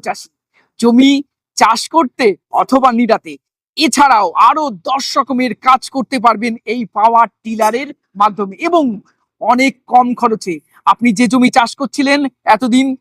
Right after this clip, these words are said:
বিঘা প্রতি চারশো পাঁচশো দিয়ে, সেই এই পাওয়ার টিলারের মাধ্যমে আপনি চাষ করতে পারবেন পঞ্চাশ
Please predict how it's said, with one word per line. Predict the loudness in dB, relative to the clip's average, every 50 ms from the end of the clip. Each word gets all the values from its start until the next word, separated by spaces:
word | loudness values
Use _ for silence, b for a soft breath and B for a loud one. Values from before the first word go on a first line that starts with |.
| _ 0 0
বিঘা | 2 4 4 4 2 2
প্রতি | 0 -4 -6 -4 -6 -6 -6 -8 _ _ _ _ 0
চারশো | 0 0 0 -4 -6 -2 0
পাঁচশো | 0 0 0 -2 -6 -6 -4
দিয়ে, | -2 -2 0 -2 -2 -4 _ _ _ _ _ _ _
সেই | -10 -6 -2 0 2 2 2 2 0 -2 -4 -2 0
এই | 0 0 0 -4 _ _ _ _ _ _ _ 0
পাওয়ার | 2 4 4 2 0 -2
টিলারের | -4 -2 -2 0 0 0 0 0
মাধ্যমে | 0 0 0 -4 -2 -2 -2
আপনি | -4 -6 -10 -12 -6
চাষ | -4 -4 -4 -4 -8 -12
করতে | -14 -10 -8 -2 0
পারবেন | 0 0 0 -4 -6 -10 -10 _ _ _ _ _ _
পঞ্চাশ | 2 2 2 2 -2 -4 -6